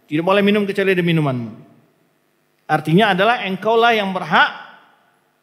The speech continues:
melayani mereka. Wala taqta'u Quraisyun amra min umuriha illa fi darik. Tidak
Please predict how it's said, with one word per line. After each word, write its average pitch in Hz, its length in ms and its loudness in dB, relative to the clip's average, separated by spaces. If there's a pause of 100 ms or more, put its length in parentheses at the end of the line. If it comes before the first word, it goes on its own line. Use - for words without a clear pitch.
melayani 151 720 0
mereka. 120 400 -16 (1200)
Wala 220 480 2
taqta'u 226 480 -2
Quraisyun 202 560 -2
amra 226 320 0
min 180 160 -2
umuriha 247 800 -4
illa 277 320 -2
fi 233 80 -6
darik. 175 400 0 (1700)
Tidak 190 400 0